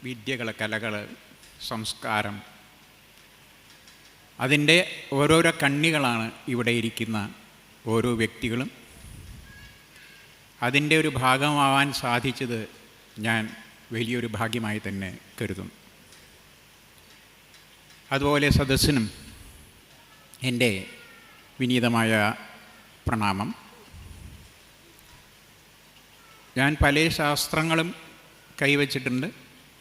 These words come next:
പഠിച്ചിട്ടുണ്ട്. എൻ്റെ ഗുരുനാഥൻ പൂമുള്ളി മനക്കിൽ നീലകണ്ഠൻ നമ്പൂതിരിപ്പാട്,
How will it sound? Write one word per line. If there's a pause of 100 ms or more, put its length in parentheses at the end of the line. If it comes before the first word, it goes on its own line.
(240)
പഠിച്ചിട്ടുണ്ട്. (2000)
എൻ്റെ
ഗുരുനാഥൻ (1160)
പൂമുള്ളി
മനക്കിൽ (120)
നീലകണ്ഠൻ
നമ്പൂതിരിപ്പാട്,